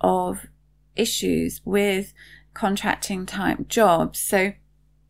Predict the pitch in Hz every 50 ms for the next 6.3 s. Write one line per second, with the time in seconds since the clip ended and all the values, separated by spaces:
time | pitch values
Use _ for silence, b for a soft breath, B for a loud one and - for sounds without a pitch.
0 | _ _ _ - - 185 208 214 - 220 - - 214 220 226 240 226 214 226 233
1 | - 226 202 180 - - - 190 175 175 180 175 - 180 175 170 - - 175 175
2 | - - - 190 190 - 202 190 - - - 160 170 170 175 - - 185 170 -
3 | - - 220 220 208 185 175 - - - 190 185 190 185 - 196 185 175 175 175
4 | 175 170 170 - B B B B B B B B B B - 190 196 190 - 208
5 | 208 208 - 208 180 185 190 180 185 180 185 180 175 170 170 170 - 175 175 170
6 | 170 170 175 175 -